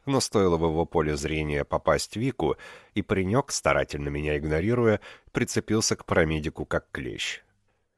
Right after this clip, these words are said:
Вик в легкой анатомической экзоброне, которую забрал с собой со службы в полиции, критическим взглядом осмотрел Файдза с друзьями, хмыкнул, как знал, и воткнул в слот брони между лопатками еще одну запасную батарею.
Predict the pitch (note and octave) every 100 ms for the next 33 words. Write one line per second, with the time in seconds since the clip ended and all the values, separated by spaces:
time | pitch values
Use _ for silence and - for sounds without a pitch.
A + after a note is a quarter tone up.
0 | - D#2 G2+ B2 - E2 D#2+ F2 - E2
1 | D2+ D2 D#2 D2 - C#2+ - D2+ D2 D2+
2 | D2 D#2+ F2 B2+ - G2 F2+ F2 D#2 D#2+
3 | E2+ E2 - D#2 D#2+ - E2+ - D2+ D2+
4 | - D#2+ D#2 D2+ - D2+ D2+ - - C3
5 | - - F#2+ - D#2 D2+ E2+ E2+ D2+ D#2
6 | - E2 - E2 D#2+ B2 A#2+ G#2+ F2+ F#2+
7 | F2 E2+ F2+ E2+ E2 - _ _ - -
8 | F#2 F2 - D#2 D2 - - E2 D#2 D2+
9 | E2+ B2+ C#3 - - - - F#2+ F#2 -
10 | G#2+ A2+ - F#2 E2 D2+ D#2+ F#2 G2 D#2
11 | D2 D2+ D2 G2+ - E2+ D#2 C#2+ E2 -
12 | - E2+ C#2+ D#2+ D#2+ E2 D2+ D#2 D2+ C#2+
13 | - D2+ C2 A1+